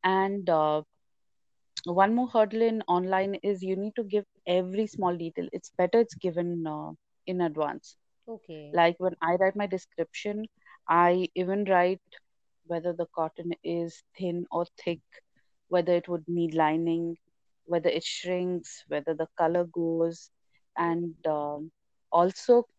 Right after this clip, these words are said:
Speaker 1: when cotton is captured, it does not capture the correct, uh, color.
Speaker 2: Hmm.
Speaker 1: Cotton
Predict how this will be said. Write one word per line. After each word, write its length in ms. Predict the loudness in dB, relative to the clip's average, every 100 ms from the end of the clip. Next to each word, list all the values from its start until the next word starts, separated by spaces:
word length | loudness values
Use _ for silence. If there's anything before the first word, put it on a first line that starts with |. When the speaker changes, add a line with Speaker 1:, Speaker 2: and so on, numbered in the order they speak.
| _
Speaker 1:
when 200 | 0 2
cotton 380 | 2 2 2 -2
is 160 | -6 _
captured, 580 | -8 -8 -10 -6 -4 -4 -6
it 120 | -8 -4
does 200 | -4 -4
not 160 | -6
capture 320 | -4 -4 -6 -6
the 120 | -4 -4
correct, 240 | -4 -6 _ -8
uh, 320 | -6 -4 -8 -12 _ _ _ _ 0
color. 280 | 2 2 -2 _ _ _ _ -12
Speaker 2:
Hmm. 220 | -10 -10 -12 _ _ _
Speaker 1:
Cotton 260 | 0 0